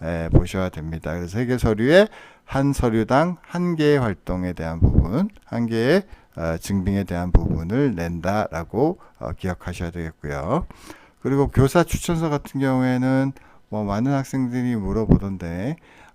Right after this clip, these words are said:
어, 교사 추천서 중에 현직, 지금 현재 교사, 교사가 아닌 현재 선생님 말고 옛날 선생님도 됩니까?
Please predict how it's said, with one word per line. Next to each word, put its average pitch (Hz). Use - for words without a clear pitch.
어, 87
교사 113
추천서 120
중에 123
현직, 185
지금 123
현재 135
교사, 107
교사가 104
아닌 90
현재 131
선생님 123
말고 98
옛날 107
선생님도 131
됩니까? 98